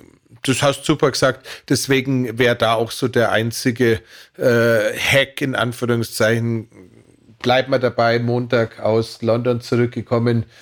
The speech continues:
das, was man heutzutage in so einer Flughafen-Lounge angeboten bekommt oder das, was es im Flughafen zu käuflich zu geben würde, das, ja, muss man jetzt einfach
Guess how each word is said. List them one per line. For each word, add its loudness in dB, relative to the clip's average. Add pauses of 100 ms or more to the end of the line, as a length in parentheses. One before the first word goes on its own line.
(220)
das, -2
was -2
man -2
heutzutage 0
in -4
so -6
einer 0
Flughafen-Lounge 0
angeboten 0
bekommt -2
oder 0
das, -6
was 0
es -6
im -4
Flughafen -2
zu -6
käuflich -2 (340)
zu -4
geben 0
würde, 2 (480)
das, -8 (540)
ja, -16 (840)
muss 2
man 2
jetzt -2
einfach -2